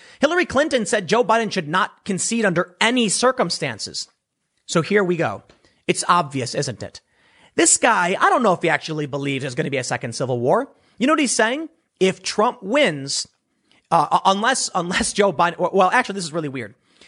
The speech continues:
He says we're gonna have a disputed election unless Trump wins, because Trump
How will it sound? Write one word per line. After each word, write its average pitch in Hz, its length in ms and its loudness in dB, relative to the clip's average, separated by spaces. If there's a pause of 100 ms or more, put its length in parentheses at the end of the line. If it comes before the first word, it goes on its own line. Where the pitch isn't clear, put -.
(120)
He 196 120 0
says 254 260 2
we're 269 80 2
gonna 254 140 2
have 247 120 2
a 247 40 6
disputed 214 340 0
election 151 480 0 (260)
unless 160 340 2
Trump 139 300 -2
wins, 110 340 -4 (960)
because 151 460 2
Trump 165 400 0